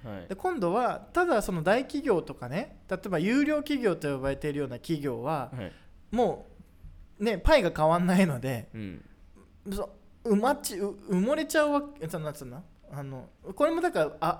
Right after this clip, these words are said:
Speaker 2: あぶれちゃうわけですよ。
Speaker 1: はあ、また。
Speaker 2: またここじ-、でもあ-、溢れちゃうようになって。
Speaker 1: へえ。
Speaker 2: で、今度は、
Speaker 1: うん。
Speaker 2: ね、じゃあ今度は、じゃあどうなるかって言ったら、じゃあ今度高校生、例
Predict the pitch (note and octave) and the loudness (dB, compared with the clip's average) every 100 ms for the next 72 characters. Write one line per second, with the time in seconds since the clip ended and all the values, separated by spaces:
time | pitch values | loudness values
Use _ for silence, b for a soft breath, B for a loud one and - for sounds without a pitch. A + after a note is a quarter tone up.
0 | D#3 F3 C4 E4 - B2+ C3 - A#2+ - | 0 2 2 2 0 -4 -6 -8 -12 -12
1 | - B2 - - - b b b - D#3 | -16 -18 -20 -20 -20 b b b -8 0
2 | C#3 B2 B2 B2 B2 B2+ D3 D#3+ - - | 0 0 -2 -2 -4 -4 0 -2 -2 -16
3 | - E3 B3+ D#4+ E4+ C#4+ C#4+ D4 D4 B3+ | -12 -2 0 0 -2 -2 -2 -4 -6 -2
4 | D#4+ B3 E3+ D3+ E3+ F3 G3 F3 E3 C#3 | 2 4 2 2 0 2 0 0 0 -2
5 | C3+ C3 B2 A#2+ - C3 A#2+ B2 A#2+ A#2 | -2 -4 -8 -10 -10 -8 -6 -4 -4 -4
6 | A#2+ A#2+ A#2 B B - A3+ A#3 A4+ D#4+ | -6 -8 -14 B B -2 0 2 2 2
7 | E3 B3 A3+ F#2 - G#3 D4+ - - - | 4 4 4 2 -4 -4 -4 -8 -20 -8
8 | C4+ D4 G#4+ A4+ G#3 G3 A#3+ A3 F#3 D#3+ | -6 -2 -2 0 2 2 2 2 0 0
9 | A#3+ C#4+ F3 D3+ C#3+ C#3 C3 D#3 F#3+ F3+ | 0 0 0 -2 -6 -6 -8 -4 -2 -4
10 | - F4+ F4 - - G4+ G#4 - A4+ - | -2 -2 -2 -2 2 2 2 2 2 0
11 | C#3 | -6